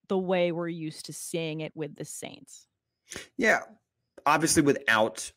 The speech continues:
Speaker 2: Michael Thomas, we don't know exactly what his timetable for return is.
Speaker 1: Yeah.
Speaker 2: Uh, I love what I've seen from Callaway. You know, there's some other nice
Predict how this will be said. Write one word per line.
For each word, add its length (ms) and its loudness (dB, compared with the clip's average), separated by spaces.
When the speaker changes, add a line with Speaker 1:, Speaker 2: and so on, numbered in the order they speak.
Speaker 2:
Michael 300 0
Thomas, 720 0
we 120 0
don't 160 -2
know 320 0
exactly 560 0
what 160 0
his 140 2
timetable 460 0
for 120 -10
return 340 -10
is. 160 -12
Speaker 1:
Yeah. 180 -4
Speaker 2:
Uh, 40 -8
I 120 6
love 280 6
what 100 8
I've 120 6
seen 220 4
from 120 -2
Callaway. 640 4
You 140 -6
know, 460 -2
there's 200 2
some 240 -2
other 200 2
nice 280 0